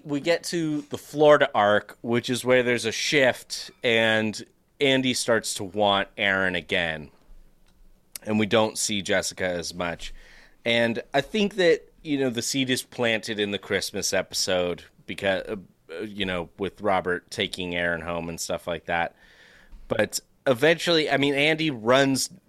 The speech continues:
drives down to Florida, overshoots it by quite a bit.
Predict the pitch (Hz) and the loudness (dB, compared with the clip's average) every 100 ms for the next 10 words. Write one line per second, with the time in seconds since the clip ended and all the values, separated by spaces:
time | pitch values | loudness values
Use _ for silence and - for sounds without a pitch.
0 | - 156 151 _ - - - 135 123 131 | -20 -20 -20 _ -20 -20 -20 -2 4 6
1 | 160 135 - 113 110 110 104 - 101 - | 4 2 0 2 2 0 -4 -6 -8 -4
2 | 95 92 90 90 85 _ _ 120 131 127 | -2 0 0 -4 -4 _ _ 2 2 2
3 | 113 120 113 - 117 107 98 - 110 107 | -2 -2 -4 -4 -4 -2 -2 0 2 2
4 | 92 90 87 | 0 -2 -2